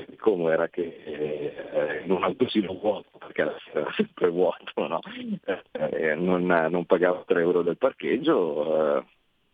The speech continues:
bene, avrà una svolta clamorosa, insomma, <laughs> la città da questo, da questo, da questo punto di vista.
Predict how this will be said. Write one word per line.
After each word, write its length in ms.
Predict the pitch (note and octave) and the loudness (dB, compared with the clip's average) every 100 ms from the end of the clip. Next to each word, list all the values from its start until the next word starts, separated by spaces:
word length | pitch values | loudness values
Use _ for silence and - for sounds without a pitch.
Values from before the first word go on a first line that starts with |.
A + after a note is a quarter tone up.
| _ | _
bene, 360 | F#2 E3 G2 E2 | 2 2 2 2
avrà 220 | E2+ F#2+ | 4 4
una 160 | G2 F2+ | 4 2
svolta 400 | F#2+ A2 - - | 2 2 2 0
clamorosa, 640 | G#2+ F#2+ F2 C#3+ G#2 F2 | 2 2 2 4 2 0
insomma, 520 | E2 B2 - - F#2+ F2 | 0 0 2 0 4 2
<laughs> 0 | |
la 100 | - | 2
città 220 | G#3 - _ _ | -4 -10 _ _
da 100 | - | -10
questo, 500 | - G2 - - E2+ - - - - G#3 F3+ | -2 -2 -2 -8 -8 -8 -12 -12 -8 -8 2
da 140 | G3 | 0
questo, 540 | - - - F#2 E2+ D#2+ | 2 -4 4 4 6 4
da 100 | F#2+ | 2
questo 220 | F#2+ - _ - | -2 -16 _ -20
punto 200 | E2+ E2+ | -12 -8
di 80 | |
vista. 540 | E2+ - _ - - | -6 -8 _ -14 -14